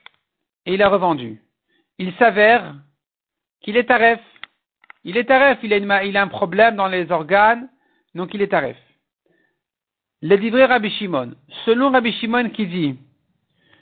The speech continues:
qu'une shrita qui ne cachérise pas la viande n'est pas une shrita. Donc la shrita d'une trefa n'est pas une shrita.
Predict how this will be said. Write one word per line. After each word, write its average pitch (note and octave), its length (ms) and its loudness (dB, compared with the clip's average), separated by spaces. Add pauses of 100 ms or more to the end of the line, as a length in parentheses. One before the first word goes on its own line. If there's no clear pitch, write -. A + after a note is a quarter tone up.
(400)
qu'une G3 260 -4
shrita C4 640 0
qui A#3+ 160 -8
ne G#3+ 60 -6
cachérise G#3+ 500 -2
pas A3 120 2
la G#3 140 2
viande A3 300 2
n'est G#3 140 -4
pas G#3+ 240 2
une G3 220 -8
shrita. D3 440 -10 (880)
Donc D#3 180 -4
la G#3 160 4
shrita A#3 460 0
d'une G3 240 -10
trefa G#3 480 0
n'est G#3 160 -6
pas G#3+ 240 2
une G3+ 260 -8
shrita. C3+ 480 -6